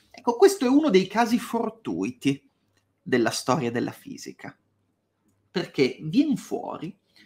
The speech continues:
che l'unica maniera per mettere insieme la meccanica quantistica e la relatività speciale,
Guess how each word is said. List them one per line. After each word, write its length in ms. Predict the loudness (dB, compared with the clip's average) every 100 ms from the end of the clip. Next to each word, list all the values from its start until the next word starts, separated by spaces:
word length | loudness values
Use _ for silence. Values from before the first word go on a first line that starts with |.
| _ _ _
che 400 | -6 -4 -4 -8 _ _ _ 0
l'unica 580 | 4 4 4 0 0
maniera 600 | 2 0 -2 -8 -12 -12 -14 _ _ _ _ _ _ _ _ _ -2
per 220 | -2 0
mettere 500 | 0 0 0 0 0
insieme 760 | 0 -4 -6 -6 -8 -12 -16 _ _ _ _ 0
la 160 | 2
meccanica 480 | 2 0 0 0 -2
quantistica 600 | -4 -4 -2 -2 -2 -2
e 40 | -2
la 60 |
relatività 560 | 0 0 -2 -6 -4 -6
speciale, 720 | -6 -8 -8 -12 -12 -14 -16